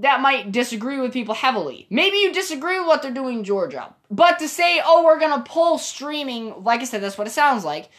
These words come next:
um, from the state because we don't, us, Netflix does not agree with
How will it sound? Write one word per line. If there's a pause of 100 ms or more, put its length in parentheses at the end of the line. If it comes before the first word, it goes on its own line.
(340)
um,
from
the
state
because
we
don't,
us,
Netflix
does
not
agree
with